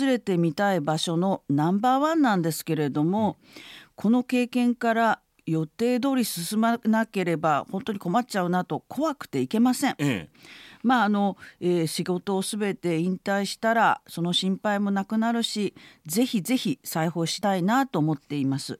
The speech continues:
Speaker 2: ねえ、なんか聞いただけでも行きたくなります。私もちょっとね、仕事をこうね、十日間ぐらい休んで行きたいなってなりますね。
Speaker 1: はい。でしたらですね、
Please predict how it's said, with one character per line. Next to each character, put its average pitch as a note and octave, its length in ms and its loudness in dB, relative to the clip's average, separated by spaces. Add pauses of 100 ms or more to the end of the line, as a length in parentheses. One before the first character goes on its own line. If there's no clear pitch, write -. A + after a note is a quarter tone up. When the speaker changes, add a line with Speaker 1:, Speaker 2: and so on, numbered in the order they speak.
Speaker 2:
ね G#2 200 -4
え、 A#2 40 -2
な A#2 60 -4
ん G#2+ 40 -8
か G2 80 -14
聞 D3 180 -10
い - 20 -16
た E3+ 100 -8
だ D#3 140 -6
け D#3+ 100 -8
で D#3 60 -6
も A2+ 100 -4
行 G2+ 120 -6
き - 40 -16
た B2+ 120 -6
く B2 100 -10
な A#2+ 100 -6
り A#2 80 -8
ま G#2+ 60 -10
す。 F#2+ 80 -10
私 G3 320 -8
も G3+ 80 -8
ち - 80 -10
ょ - 20 -18
っ - 20 -18
と B2 120 -6
ね、 A2 80 -4
仕 - 160 -6
事 C#3 300 -6
を C3 40 -6
こ C3 200 -8
う A#2+ 40 -6
ね、 A#2 260 -6
十 C3 140 -12
日 C3 100 -12
間 C3+ 160 -8
ぐ D3 60 -4
ら B2+ 80 -2
い F#2 40 -2
休 F#2+ 240 -6
ん A2 40 -6
で F#2 80 -6
行 F2 100 -10
き - 40 -20
た A#2 100 -6
い G#2+ 60 -6
な G#2 220 0
っ - 60 -8
て F#2+ 220 -6
な F2+ 80 -6
り E3 80 -2
ま A#3 80 2
す D4 60 2
ね。 - 60 -2
Speaker 1:
は G2+ 80 -2
い。 - 20 -4
で F2+ 60 -8
し E2+ 40 -10
た G3+ 120 2
ら G3 100 0
で E3 100 -2
す - 100 -4
ね、 D#3+ 180 0